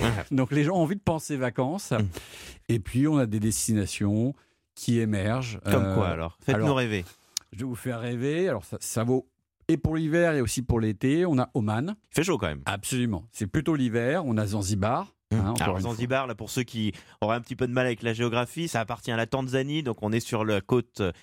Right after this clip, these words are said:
Speaker 2: est de, de la, de l'Afrique, on n'est pas
Speaker 1: Abs-,
Speaker 2: loin de Madagascar, quoi,
Speaker 1: absolument,
Speaker 2: c'est
Speaker 1: on est au, au, au nord de Madagascar,
Speaker 2: Mmh.
Speaker 1: on est six degrés au sud de l'équateur.
Speaker 2: Mmh. Et ça, c'est vraiment des destinations qui,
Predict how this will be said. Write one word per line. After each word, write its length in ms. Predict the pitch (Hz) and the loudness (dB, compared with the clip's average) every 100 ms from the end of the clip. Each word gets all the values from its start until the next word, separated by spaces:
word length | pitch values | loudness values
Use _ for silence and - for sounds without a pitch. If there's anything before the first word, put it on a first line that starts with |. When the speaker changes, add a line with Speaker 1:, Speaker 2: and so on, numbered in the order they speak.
| - | -2
Speaker 2:
est 380 | 165 170 - 127 | -2 -2 -8 -6
de, 420 | 107 101 101 95 | -4 -2 0 0
de 120 | 90 | -2
la, 280 | 95 92 87 | 0 0 -2
de 120 | 85 | -2
l'Afrique, 440 | 110 131 - 123 104 | -2 -2 -2 -2 0
on 100 | 85 | 0
n'est 100 | 92 | 2
pas 60 | - | 2
Speaker 1:
Abs-, 60 | 127 | 2
Speaker 2:
loin 140 | 131 | -2
de 60 | 135 | -2
Madagascar, 600 | 139 135 151 - 123 117 | 0 0 0 2 0 0
quoi, 120 | 101 | 0
Speaker 1:
absolument, 260 | 123 123 110 | 2 2 2
Speaker 2:
c'est 60 | |
Speaker 1:
on 20 | |
est 80 | 110 | 0
au, 120 | 135 117 - - | -2 -4 -6 -4
au, 80 | 127 - _ | -2 -2 _
au 100 | 113 | 2
nord 240 | 123 160 | 4 2
de 80 | 139 | 2
Madagascar, 500 | 127 120 117 - 147 | -2 0 -2 0 2
Speaker 2:
Mmh. 40 | 147 | 2
Speaker 1:
on 40 | |
est 80 | 127 | 2
six 300 | - - 165 | 0 -4 0
degrés 600 | 151 139 127 135 151 170 _ _ | 0 2 2 2 0 -4 _ _
au 200 | 135 131 | 0 0
sud 320 | 113 - 143 | -2 -6 -2
de 60 | 131 | 0
l'équateur. 520 | 117 110 101 87 87 - 101 | 0 -2 -4 -6 -6 -4 -2
Speaker 2:
Mmh. 60 | 95 - | -2 -2
Et 80 | 101 | 0
ça, 120 | 160 | 0
c'est 140 | - | 0
vraiment 240 | 131 123 165 | 0 -2 -2
des 100 | 156 | 0
destinations 540 | 131 - 135 127 165 | -2 0 -2 0 -2
qui, 240 | 160 135 | -2 0